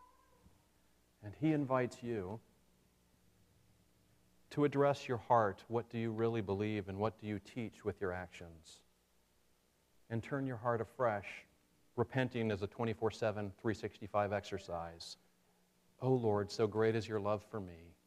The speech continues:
Help me now to release me and trust you, that I may give that great love away." What teaching do you cling to? And is it worth it?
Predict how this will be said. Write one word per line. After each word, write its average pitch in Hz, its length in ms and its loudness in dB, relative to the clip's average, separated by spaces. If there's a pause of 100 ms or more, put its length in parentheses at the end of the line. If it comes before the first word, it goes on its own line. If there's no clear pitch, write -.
(480)
Help 113 180 0
me 104 80 -8
now 101 220 -4
to 98 80 -4
release 95 500 -4
me 98 220 -8
and 90 100 -10
trust - 400 -8
you, 90 220 -8 (640)
that 104 100 -4
I 95 120 -2
may 98 180 -2
give 92 240 -4
that 90 160 -8
great 95 260 -8
love 90 200 -8
away." 82 360 -12 (1000)
What 131 160 2
teaching 120 420 -2
do 104 80 -6
you 107 120 -2
cling 101 340 -6
to? 90 320 -10 (1120)
And 104 80 -6
is 101 100 -2
it 110 80 0
worth 104 300 -6
it? 82 100 -16